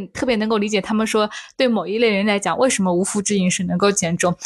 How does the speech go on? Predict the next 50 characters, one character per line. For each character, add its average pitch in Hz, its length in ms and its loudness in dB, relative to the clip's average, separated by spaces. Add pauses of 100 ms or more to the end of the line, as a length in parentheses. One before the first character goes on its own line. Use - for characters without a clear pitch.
(220)
因 311 180 0
为 196 220 2
好 170 240 -2
多 214 200 -2
高 247 280 0
糖 185 340 -4
高 214 200 2
油 190 100 -2
的 196 80 -2
食 202 160 -2
品， 196 140 -4
比 190 80 -2
如 196 100 2
我 196 100 2
们 170 120 -6
吃 - 100 -4
的 214 100 2
点 185 240 -2
心、 180 320 0 (280)
饼 175 280 2
干 175 300 -2
啦， 202 220 2
这 226 100 -4
些 233 140 0
它 311 180 -2
就 320 220 0
是 262 160 -2
用 269 120 2
面-， 285 300 -2
面 320 240 0
粉 180 260 -4
做 220 240 2
的， 180 220 -2
以 214 240 0
借 294 260 0
着 196 320 -2 (200)
无 202 160 0
麸 302 260 0
质 302 160 0
的 226 100 2
名 196 240 0
义， 226 160 0
其 254 300 -2
实 247 140 -2
是 240 240 0
排 180 260 -2
除 233 220 -4
了 208 100 2
这 208 160 -4
些 196 240 0